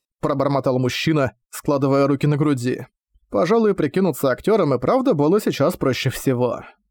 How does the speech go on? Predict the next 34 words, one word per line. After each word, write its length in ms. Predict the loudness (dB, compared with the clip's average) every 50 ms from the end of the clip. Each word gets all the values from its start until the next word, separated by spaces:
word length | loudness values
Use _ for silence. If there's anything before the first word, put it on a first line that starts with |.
| _ _ _ _ _
Тем 240 | -6 -4 -2 0 0
более, 260 | 2 2 2 2 0
что 220 | 0 0 0 0 0
Исихико 460 | 0 0 -2 -2 -2 -2 0 0 -2
скоро 280 | -2 -2 -2 0 2 2
уже 240 | 2 2 2 2 2
уезжал 460 | 2 2 2 2 2 0 0 0 -2
в 60 | -2
Киото 500 | -2 0 0 0 2 2 0 0 0 -2 -4 _ _ _
и 80 | 0 0
вряд 260 | 0 0 0 -2 -2
ли 80 | -2 -2
бы 100 | -2 -2
когда-нибудь 460 | -2 0 0 0 2 0 0 -2 -2
вновь 300 | -2 -2 -2 -2 0 0
увидел 340 | 0 0 0 2 2 0 0
этого 240 | 0 0 0 0 0
мужчину. 600 | 0 -2 -2 -2 -2 -2 -2 -2 -2 -6 -10 -14 -20 _ _ _ _ _ _ _ _ _ _ _ _ _
«Тебе 280 | -6 -4 -2 0 0 0
передали 400 | 0 0 2 2 2 2 2 2
беречь 320 | 0 0 0 -2 -2 -2
сестру», — 460 | -4 -4 -4 -2 -2 -2 -2 -2 -4 -10 -20 _ _ _ _ _ _ _ _ _ _
сказал 420 | -12 -6 -4 -4 -2 -2 -2 -2
Исихико, 640 | -4 -4 -6 -6 -6 -4 -4 -2 0 0 -2 -2 -4 -8 _ _
чтобы 360 | -16 -8 -4 -2 0 0 0
исполнить 440 | 0 0 -2 -2 -2 0 0 -2 -2
своё 260 | -2 0 0 2 2
обещание. 640 | 2 2 0 -2 -2 -2 -2 -2 -2 -2 -4 -8 -12 -16 _ _ _ _ _ _ _ _ _ _ _ _ _ -6
Точнее, 400 | -4 -4 -2 -2 0 0 2 2
это 160 | 0 0 0
попросил 460 | -2 -2 0 -2 0 0 0 0 2
муж 240 | 2 2 2 0 0
той 220 | 0 0 0 2 2
женщины. 600 | 2 0 0 -2 -2 -2 -4 -4 -4 -6 -10